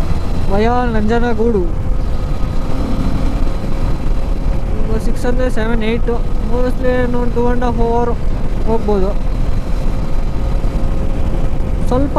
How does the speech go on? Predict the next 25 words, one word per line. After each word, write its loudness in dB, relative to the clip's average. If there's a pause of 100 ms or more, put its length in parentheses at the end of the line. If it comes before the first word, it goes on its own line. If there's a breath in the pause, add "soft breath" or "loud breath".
(140)
ಬೆಳಗ್ಗೆ 2
ಬಂದರೆ 2
ಈಗ 0
ಆರು 0
ಗಂಟೆ 0
ಆಗಿದೆ, 0
ಬಂದಿದೆ 0
ಸ್ವಲ್ಪ 0 (100)
ಬೆಳಕು, 0 (1160)
ಹೋಗ್ಬೋದು. 0 (1300)
ಇನ್ನು 0
ಸ್ವಲ್ಪ 2 (140)
ಬೆಳಗ್ಗೆ 0
ಬಂದ್ರೆ 0
ಇನ್ನು 0
ಸ್ವಲ್ಪ 0 (2000)
ಡಿಸ್ಟೆನ್ಸ್ 0
ಕವರ್ 0
ಮಾಡ್ಬೋದು 0
ಬೇಗ. 2 (1900)
ಯಾಕಂದರೆ 2
ಇಲ್ಲಿ 0 (260)
ಸ್ಪೀಡ್ 2
ಹಂಪ್ಸು 0 (320)
ಗೊತ್ತಲ್ಲ 0